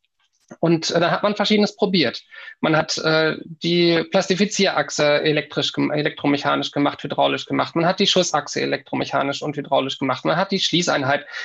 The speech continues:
elektromechanisch und hydraulisch betrieben. Und heute sind am Markt alle Systeme verfügbar und jeder Spritzgießmaschinenhersteller, nahezu jeder Spritzgießmaschinenhersteller hat alle Systeme im Programm und sie können sich ihre Maschinen entsprechend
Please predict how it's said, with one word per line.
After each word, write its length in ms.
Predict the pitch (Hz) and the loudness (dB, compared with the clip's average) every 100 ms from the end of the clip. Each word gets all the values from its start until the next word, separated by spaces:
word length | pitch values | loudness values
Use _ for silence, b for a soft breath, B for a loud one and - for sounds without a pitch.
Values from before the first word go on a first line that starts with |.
| B | B
elektromechanisch 720 | - 151 147 143 139 139 147 139 | -2 -2 0 0 0 0 -2 -2
und 120 | 135 | -4
hydraulisch 380 | 135 131 135 - | 0 0 -2 -6
betrieben. 380 | - - 143 | -10 -6 -4
Und 260 | 131 151 - B B - | 0 -2 -2 B B -2
heute 600 | 160 220 - 240 247 - - | 2 2 2 4 4 2 0
sind 240 | 147 160 | 0 2
am 120 | 143 | 2
Markt 340 | 135 160 208 - | 2 2 -2 -2
alle 180 | 190 214 | 0 2
Systeme 360 | 202 - 180 | 0 0 0
verfügbar 760 | 165 147 - 151 - 196 233 226 B B B | 0 -2 -2 -6 2 4 4 0 B B B
und 220 | 170 165 | 0 2
jeder 320 | - 165 208 220 | 2 2 2 2
Spritzgießmaschinenhersteller, 1400 | - 185 180 160 147 - 147 143 147 147 156 165 175 - | 0 -2 0 0 0 0 0 2 0 0 0 2 0 0
nahezu 380 | 147 180 - | 0 0 0
jeder 220 | 165 160 160 | 0 2 0
Spritzgießmaschinenhersteller 1080 | - - - 147 143 147 147 139 147 147 139 | -2 -6 -2 -2 0 0 0 0 0 -2 -2
hat 140 | 151 | -4
alle 200 | - 190 | 0 0
Systeme 680 | 202 160 - 147 160 180 180 B B B _ - | 0 -4 -2 0 2 2 2 B B B _ 2
im 220 | 170 160 | 2 2
Programm 720 | - 123 - 127 202 247 247 B B _ | 0 -2 0 2 6 6 4 B B _
und 280 | 160 202 226 | 4 4 4
sie 220 | - 151 | 0 -2
können 320 | - 170 196 | 0 4 4
sich 240 | 185 185 - | 4 0 0
ihre 160 | 151 | 0
Maschinen 480 | 139 127 - 175 180 | 0 0 2 2 2
entsprechend 800 | 135 135 - 139 139 143 143 - | 0 -2 -2 -2 0 -2 -2 -12